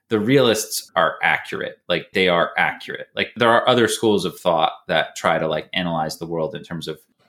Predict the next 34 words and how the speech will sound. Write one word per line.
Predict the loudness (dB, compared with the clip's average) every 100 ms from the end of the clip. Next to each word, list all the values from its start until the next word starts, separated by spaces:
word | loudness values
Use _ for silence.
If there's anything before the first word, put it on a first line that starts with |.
| _ _ -12 -10 -4
liberal | -4 -2 -2 -2
internationalism | -2 -2 -2 -4 -10 -10 -10 -10 -12
and | -12 -10
in | -8
different | -6 -8 -12
camps | -8 -8 -6 -10
that | -12
try | -4 -2
to | -2 -4 -6 _ _
sort | 0 2
of | 0
explain | -4 -6 0 2 4 4
away | 4 4 4 4 0 -4 _ _ _ _ _ _ _ _
behavior | -2 0 2 2 4 4
of, | 2
like, | 0 0
the | 0
U |
S | 0 0
government | 0 0 -2 -6
and | -8
foreign | -6 -6 -2
policy | 0 0 0 -4 -6 -8 -10 _ _ -4
as | -2 2
if | 0 0 0
we | 4
are | 4 4
acting | 2 0 -2 -6
as | -6
some | -8 -6
sort | -4 -4
of | -4
benevolent | -4 -4 -4 -6
force. | -8 -6 -4 -4 -6